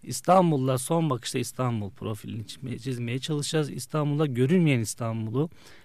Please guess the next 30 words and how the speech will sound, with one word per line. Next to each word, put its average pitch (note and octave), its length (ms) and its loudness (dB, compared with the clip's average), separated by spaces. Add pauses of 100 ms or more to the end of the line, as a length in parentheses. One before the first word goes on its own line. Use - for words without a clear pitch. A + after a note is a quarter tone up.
ilk D#3 220 -2
bakışta D#3 380 0
fark D3+ 300 0
edemeyeceğimiz C3+ 540 -2
insanları, C3+ 680 0
olayların C#3 680 0 (960)
nabzını D3+ 400 2
tutmaya E3+ 340 2
çalışacağız. D3 720 -2
İsmim E3+ 400 -2
Nuh E3+ 200 0
Köklü, D#3+ 440 -2
ilk - 200 -10
defa C#3+ 240 -2
program C#3+ 440 -2
yapıyorum. C#3+ 580 -4 (280)
Dolayısıyla C#3 500 -4
affınıza C3+ 680 -4
sığınarak A#2+ 540 -10 (480)
başlıyorum G#2+ 440 -12
ilk A2+ 180 -14
programa C#3+ 420 -6
ve D3+ 100 0
ilk E3 180 -8
programımızın D3+ 480 -4
konuğu D3+ 460 -2
da E3+ 200 0 (380)
Saadet D#3 400 -4
Tezer D3 400 -2
Bey. D3 160 -4